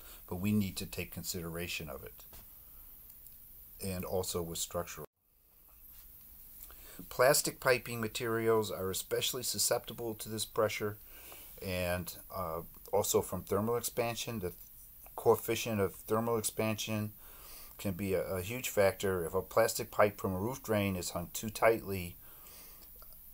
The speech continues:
it, uh, the pipe can break from thermal expansion alone, right below the drain.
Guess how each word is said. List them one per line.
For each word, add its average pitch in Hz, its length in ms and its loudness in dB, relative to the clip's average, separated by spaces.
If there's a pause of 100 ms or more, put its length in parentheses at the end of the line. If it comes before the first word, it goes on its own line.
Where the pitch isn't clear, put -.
(640)
it, 104 240 -2 (200)
uh, 92 300 8 (220)
the 101 80 4
pipe - 340 6
can 107 160 2
break 98 560 6 (100)
from 87 240 -2
thermal 98 380 4
expansion 92 520 -2
alone, 85 440 -2 (540)
right 87 220 -6
below 82 260 -6
the 80 120 -10 (200)
drain. 73 260 -12